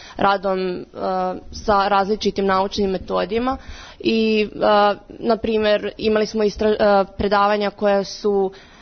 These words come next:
e, predstavljala neke, neka iskustva, e, naših, e, predavača, ali i predavanja koja su nas upoznavala sa metodologijom i načinom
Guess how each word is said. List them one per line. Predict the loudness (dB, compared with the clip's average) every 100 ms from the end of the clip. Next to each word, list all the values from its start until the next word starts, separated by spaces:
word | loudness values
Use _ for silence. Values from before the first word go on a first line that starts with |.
| -20 -4
e, | 2 4 4 4 0 -6 -2
predstavljala | 0 0 0 0 2 4 4
neke, | 2 0 -2 -2 0
neka | 0 0
iskustva, | -2 0 2 2 0 -2 -2
e, | -2 -4 -2 2 4 2 2
naših, | 0 0 0 -4 -6 -6
e, | -2 2 2 0
predavača, | 0 2 4 2 0 -2 0
ali | 2 2 0
i | -4
predavanja | -2 0 0 0
koja | 0 -2 -2
su | -4
nas | -4 -6 -10 -20 -20 -12
upoznavala | -2 0 2 2 2 0
sa | -2
metodologijom | -4 -2 0 2 4 2 -2 0 2 2 0
i |
načinom | 0 0 -2 -2 0 0